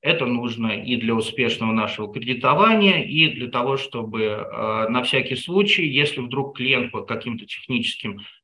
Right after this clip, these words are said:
причинам, э, пропустил платеж, мы платим за него, э, потом клиент возвращает нам, и таким образом наша кредитная история остается, э, идеальной.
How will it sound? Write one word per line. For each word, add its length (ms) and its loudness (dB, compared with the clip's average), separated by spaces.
причинам, 680 2
э, 240 -2
пропустил 540 -2
платеж, 500 0
мы 300 -2
платим 400 -2
за 100 -6
него, 440 0
э, 580 4
потом 560 2
клиент 340 2
возвращает 600 4
нам, 280 4
и 40 -6
таким 300 -4
образом 380 0
наша 260 2
кредитная 380 -4
история 320 -2
остается, 600 -6
э, 840 -10
идеальной. 540 -6